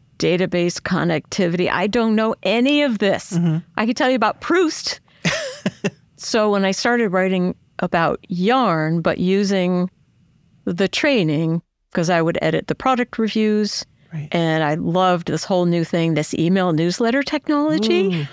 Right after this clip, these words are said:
Speaker 2: Ooh.
Speaker 1: <laughs> I could use all of that and apply it to a subject that I did deeply love and understand and wanna know more about. And suddenly everything fell into place. It was just, finally,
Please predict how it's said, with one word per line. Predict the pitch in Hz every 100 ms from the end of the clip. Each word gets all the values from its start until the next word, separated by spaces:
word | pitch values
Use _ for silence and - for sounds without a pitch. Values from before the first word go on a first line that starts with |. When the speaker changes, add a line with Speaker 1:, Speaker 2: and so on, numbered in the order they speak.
| -
Speaker 2:
Ooh. | - - 330 - 381 440 _
Speaker 1:
<laughs> | 359 415 403 - - - - - 247 - _ _ -
I | 202
could | 208 190
use | 208 220 220
all | 190 185
of | 180
that | 214 254 202 175 -
and | 185
apply | 175 - 170 170
it | 170 -
to | 175
a |
subject | 165 - 170 160 170 -
that | 156
I | 156
did | 160 - 208 160 - _
deeply | - 220 247 190 175
love | 165 143 131 165 - - -
and | 170 160 156 170 -
understand | 175 165 - 175 165 160
and | 151
wanna | 156 160 151
know | 147
more | - - 85
about. | 165 143 - - _ _ _
And | 180 175
suddenly | - 180 170 151 143 - _
everything | 180 190 190 170 170 151 - 143
fell | 139 143
into | 151 -
place. | - - - - - - -
It |
was | - -
just, | - 160 - - _ _ _ _
finally, | - 180 190 202 180 139 - 143